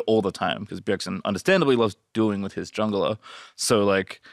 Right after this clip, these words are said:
they were already practiced, and I think they had a lot of synergy built up. So when you have to get a new guy in, it's like, "Uh-oh, what do we do?" It's like, "Well, the new guy's on the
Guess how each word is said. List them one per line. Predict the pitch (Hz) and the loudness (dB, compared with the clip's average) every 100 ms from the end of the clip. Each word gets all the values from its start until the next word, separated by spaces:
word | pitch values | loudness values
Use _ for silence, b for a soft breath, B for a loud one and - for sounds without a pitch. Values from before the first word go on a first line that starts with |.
| b b b - | b b b 2
they | 143 | 4
were | 151 | 6
already | 147 135 117 | 6 4 2
practiced, | - 90 - 120 | 0 -2 0 -2
and | 113 | -2
I | 104 | -4
think | 107 | -2
they | 110 | -2
had | 107 | 0
a | |
lot | 95 95 | -2 -4
of | - | -6
synergy | 101 110 120 | -6 -2 0
built | 131 123 | 2 2
up. | 156 165 | 2 2
So | - | 0
when | 123 | 2
you | 117 | 2
have | 113 | 0
to | 110 | 0
get | 101 | 2
a | |
new | 107 185 | 2 2
guy | 156 | 2
in, | 120 113 | 0 0
it's | |
like, | 113 - | -2 0
"Uh-oh, | 110 82 | 0 2
what | 98 101 | 0 0
do | |
we | 95 | 0
do?" | 90 113 113 | 0 0 0
It's | 110 - - | -2 -8 -4
like, | 107 | 0
"Well, | 139 175 | 4 4
the | 160 | 4
new | 160 | 2
guy's | 160 151 | 2 2
on | 151 | 2
the | 143 | -2